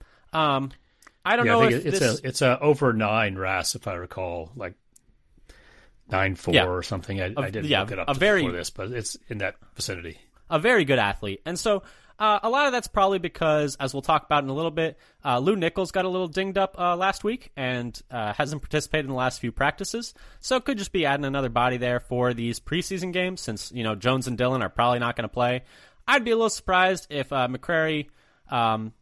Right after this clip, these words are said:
Speaker 1: makes a whole lot of noise on this roster, but you never know. Uh, so they added that. And then a few injury updates. Dad, the biggest piece of news for the Packers in the last week is this. Rashawn Gary is officially off the pup.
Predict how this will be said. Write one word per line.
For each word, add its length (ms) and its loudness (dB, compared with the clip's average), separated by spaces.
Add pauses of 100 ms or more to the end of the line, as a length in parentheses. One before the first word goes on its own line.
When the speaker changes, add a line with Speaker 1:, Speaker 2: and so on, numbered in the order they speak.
(140)
Speaker 1:
makes 200 -4
a 60 -2
whole 180 4
lot 180 4
of 60 -2
noise 260 2
on 100 -2
this 140 -4
roster, 280 0
but 140 0
you 60 -2
never 220 2
know. 280 -2
Uh, 440 0
so 140 -6
they 80 0
added 240 -2
that. 300 -2 (320)
And 120 -2
then 120 4
a 40 0
few 240 -2
injury 360 2
updates. 360 0
Dad, 400 4
the 300 0
biggest 600 0
piece 320 -2
of 200 0
news 360 2
for 260 0
the 60 -6
Packers 480 0
in 160 -4
the 80 0
last 320 2
week 260 0
is 260 0
this. 320 -2 (260)
Rashawn 460 4
Gary 300 2
is 160 -4
officially 580 0
off 340 4
the 120 -4
pup. 400 2